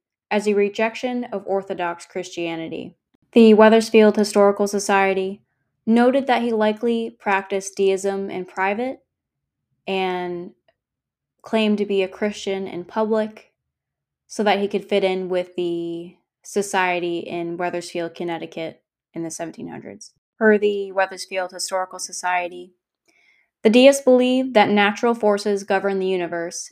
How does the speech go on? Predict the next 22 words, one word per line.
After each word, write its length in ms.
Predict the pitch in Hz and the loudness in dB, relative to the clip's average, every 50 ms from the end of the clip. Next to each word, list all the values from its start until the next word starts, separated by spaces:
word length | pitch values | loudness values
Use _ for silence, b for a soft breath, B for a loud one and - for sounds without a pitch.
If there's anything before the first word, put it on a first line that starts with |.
| _ - | _ -4
and 120 | 202 202 | -2 0
that 180 | 196 165 185 - | 0 -2 -2 0
God 320 | 208 208 202 208 220 220 | 0 2 2 2 2 0
was 240 | 214 202 196 196 - | 0 -2 -2 -4 -2
sole 200 | - 202 202 208 | -2 -2 -2 -2
creator 600 | 208 - - 202 190 185 175 175 170 170 170 - _ | -2 -4 -2 -2 -2 -2 -2 -4 -4 -6 -8 -10 _
of 120 | - 180 185 | -10 -6 -4
natural 420 | 190 180 180 180 - 180 175 170 | -2 -2 -4 -4 -6 -8 -8 -8
forces. 720 | 170 - 190 185 185 185 - 170 170 165 - - - - _ _ _ _ _ _ _ _ _ | -6 -4 -4 -4 -4 -6 -6 -8 -8 -8 -10 -14 -18 -20 _ _ _ _ _ _ _ _ _
From 140 | - 233 233 | 0 2 4
these 220 | 240 247 240 254 | 4 4 4 2
ideas, 420 | 254 233 240 240 240 233 240 233 | 2 2 2 2 2 0 0 -2
some 180 | - 233 220 220 | -2 -2 -2 -2
of 100 | 214 196 | 0 0
them 220 | 220 220 220 226 | 0 0 0 -2
evolved 540 | - 202 190 202 196 196 202 214 220 214 214 | -4 -4 -2 0 0 2 0 0 -2 -4 -4
what 260 | 208 202 196 180 - | -2 -2 -2 0 0
Basil 320 | - 196 202 208 214 220 214 | 2 2 2 2 2 0 0
Wiley 340 | 208 202 196 190 185 185 180 | 0 0 0 0 -2 -4 -6
calls 560 | 180 - 185 180 175 175 180 180 - - - _ | -8 -8 -6 -6 -6 -6 -8 -10 -14 -16 -20 _
cosmic 580 | - - 202 202 202 202 214 208 208 - - - | -6 -2 -2 -2 0 -2 -2 -4 -4 -6 -10 -10
Toryism, 720 | - 214 202 196 185 175 175 170 170 175 170 170 175 180 | -8 -6 -4 -4 -4 -4 -6 -8 -8 -10 -10 -10 -12 -14